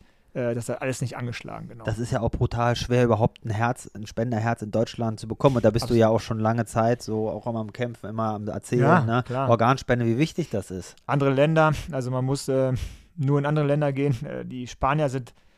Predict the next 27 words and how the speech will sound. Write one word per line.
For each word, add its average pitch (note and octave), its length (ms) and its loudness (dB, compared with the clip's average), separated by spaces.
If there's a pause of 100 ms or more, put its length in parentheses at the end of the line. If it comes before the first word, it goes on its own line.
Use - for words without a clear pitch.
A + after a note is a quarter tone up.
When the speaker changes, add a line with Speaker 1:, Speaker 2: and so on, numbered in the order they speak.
(120)
Speaker 1:
da B2+ 120 -6
Marktführer, D3 680 -2
sag C#3 160 -2
ich C#3+ 120 -8
mal, D3 100 -6
in B2+ 80 -8
Anführungsstrichen. C#3 760 -8
Äh, A#2+ 180 -6
die A#2+ 140 -4
haben, C3 160 -2 (140)
äh, B2+ 80 -6
fünfmal D3+ 460 -2
so B2 120 -6
viel C3 260 -4 (300)
Organspenden C3 640 -2
wie A#2 160 -6
wir, C#3 160 2
ja. A2+ 220 -6
Wir, B2 240 -4
wir, A#2+ 180 -4 (160)
wir B2 120 -8
haben C3+ 160 -4
irgendwie C#3 360 -2
um D3 180 -2
die C#3 140 -2
achthundert E3 600 0 (480)
mittlerweile. D#3 600 4